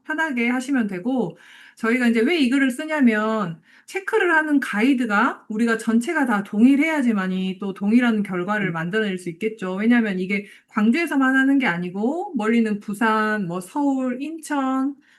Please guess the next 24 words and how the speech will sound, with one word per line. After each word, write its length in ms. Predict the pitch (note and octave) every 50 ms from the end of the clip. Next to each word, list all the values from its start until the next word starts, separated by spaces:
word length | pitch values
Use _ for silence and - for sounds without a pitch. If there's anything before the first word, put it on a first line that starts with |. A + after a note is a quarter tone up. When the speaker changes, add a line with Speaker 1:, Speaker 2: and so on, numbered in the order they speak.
| _ -
Speaker 1:
완도, 500 | F#3 F#3+ G3 G#3 A3+ A#3 B3 B3+ B3+ A#3+
해남 440 | C#4 C#4 C4 B3+ A#3+ A#3 A#3 A3 G3
이렇게 420 | F#3+ A3 G#3+ G#3+ - G3+ G3 F#3+ - - _ _
다양한 500 | - - G3+ A#3 D4+ F4 F4 E4 D4 B3
곳에서 380 | A#3 A3+ G#3+ B3 B3 A#3 A#3 A3
현재 260 | B3 D4+ D#4 C#4 C#4
하고 280 | C4 C#4 D4+ D#4 C#4+ G#3+
있기 220 | F3+ - A3 G#3+
때문에 760 | G3+ G3 F#3+ F#3 F3+ F3+ F3+ F#3+ G3+ G3+ G3+ F#3+ E3 D#3+ - _ _ _ _ _
조장님들이 680 | - A3 A3 C#4 E4 F4+ F4 E4+ D#4+ C#4 C#4 B3+ A3
나중에 920 | E3+ D#3+ E3+ E3+ G#3 A#3 A#3 A3 G#3 G3+ G3 G3 G3+ G3 F3+ E3 D#3+ - _ _ _ _
인원이 340 | G#3+ A3+ B3 D4+ D4+ C#4+ A3
많아져가지고 760 | E3 E3+ F3 G3+ B3 B3+ A#3+ A#3 G#3+ G#3 F#3+ F#3+ F#3 F3+ F3+
각자 460 | - - G3 G3+ - - D#4 D#4 D#4
또 100 | D4+ D4
할 140 | C4 D#4+ D#4+
수도 220 | D#4+ - - B3
있겠잖아요. 960 | F#3 F3 - B3 B3 - G#3+ F#3+ F3+ F3 E3+ E3+ F3 F#3+ G3+ G3 F3+ F3 F3+ - _ _ _ _ _
그럴 360 | - - A3+ B3 C4+ C#4+ C#4
때에도 560 | C#4+ D4 D4 C#4+ C#4 A3 A3+ A#3+ B3+ C4+ C4 A3
이와 280 | F#3+ G3 G3+ A#3 A#3+
똑같은 440 | A#3 E4+ F4 - G4+ G#4 G4+ E4 D4
체크리스트를 680 | C#4 E4 D4+ E4 F4+ E4+ D#4+ C#4 - - A#3 G#3+ G#3+
활용하신다면 1040 | A#3 C#4 D4+ D4+ C#4 C4+ C4 C4 D4 D4 B3+ A#3+ G#3+ G3+ G#3 A#3+ C4 A#3+ F#3+ E3 -